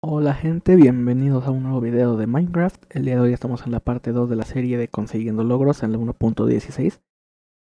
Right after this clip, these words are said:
Sé que había dicho que iba a ver la lista de logros, pero dije, "No, mejor lo que voy a hacer es meterme y ver aquí los progresos y ver cuál podemos hacer".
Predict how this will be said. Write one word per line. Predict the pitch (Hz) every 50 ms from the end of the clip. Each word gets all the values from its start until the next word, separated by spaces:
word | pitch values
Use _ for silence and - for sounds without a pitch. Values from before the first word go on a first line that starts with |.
| _ - -
Sé | - - 143
que | 139 -
había | 147 156 151 147
dicho | 151 156 - - 147
que | - 139
iba | 139 135
a | 131
ver | 135 135
la | 131 127
lista | 127 127 - 139 127
de | 123
logros, | 131 135 139 135 139 139
pero | - - 123 120
dije, | 120 117 - - 135 135
"No, | 139 165 -
mejor | - 123 127 - 147 139
lo | 139 135
que | -
voy | 131 143 135
a |
hacer | 139 - 147 143
es | 143 139 - -
meterme | 120 123 117 - - 139 151 156 165 208 - - _ _ _ _ _ _ _ _ - -
y | 151 160 156
ver | 147 135 127
aquí | 123 - 123
los | 123 120 -
progresos | - 139 127 127 123 127 143 143 135 139
y |
ver | 123 120 -
cuál | - 113 117
podemos | - 117 107 123 123 120 127
hacer". | 127 131 139 - - -